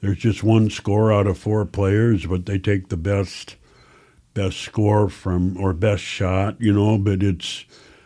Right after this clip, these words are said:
out at Willow Run, and, um, uh,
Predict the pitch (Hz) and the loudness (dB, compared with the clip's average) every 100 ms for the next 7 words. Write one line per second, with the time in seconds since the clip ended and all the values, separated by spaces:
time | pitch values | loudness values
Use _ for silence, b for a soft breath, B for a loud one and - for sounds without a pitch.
0 | B 90 101 104 95 110 110 113 104 104 | B -2 0 2 2 4 6 6 4 4
1 | 113 131 113 95 98 95 95 98 98 101 | 4 6 4 2 2 2 4 2 2 2
2 | 95 92 92 90 - B B B B B | 2 2 0 -4 -10 B B B B B
3 | B _ - - - 90 95 92 87 87 | B _ -20 -20 -16 -10 -6 -6 -6 -6
4 | 90 92 | -8 -8